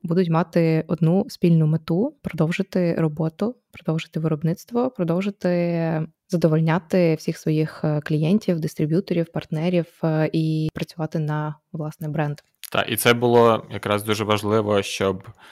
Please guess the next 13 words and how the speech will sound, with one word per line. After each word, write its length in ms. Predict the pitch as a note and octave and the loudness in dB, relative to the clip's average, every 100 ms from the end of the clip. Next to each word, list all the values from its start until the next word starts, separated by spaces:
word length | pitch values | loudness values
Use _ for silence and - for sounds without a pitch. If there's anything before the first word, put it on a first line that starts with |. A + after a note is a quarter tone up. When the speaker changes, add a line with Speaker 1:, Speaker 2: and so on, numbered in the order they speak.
| - - - - | -20 -20 -20 -4
Speaker 2:
е, 280 | G2 F#2+ F#2+ | 0 2 2
не 100 | F#2+ | -2
втратити 920 | - G#2+ G2+ G2 - F#2+ F#2 F#2 - - | 2 4 4 2 -4 -2 0 0 -2 -8
ці 500 | - F#2 F#2 F#2 E2 - | -8 -4 -2 -2 -4 -10
стосунки 720 | - - F#2+ G2+ F#2+ F#2 F#2 | -12 -10 -6 -6 -6 -6 -8
з 120 | F#2 | -8
їхніми 460 | F#2 F2 - F#2+ F#2 | -8 -10 -10 -8 -8
партнерами 920 | F2+ F#2 - F#2 F2+ F2+ F2+ F2+ F2 | -8 -8 -6 -4 -4 -6 -8 -10 -12
в 60 | - | -12
Європі 460 | F#2 F#2 F#2+ F#2 F#2 | -12 -4 -4 -4 -10
і 60 | |
в 60 | F#2 | -10
світі, 520 | - D#3 - A#2 G#2+ | -6 -6 -4 -4 -4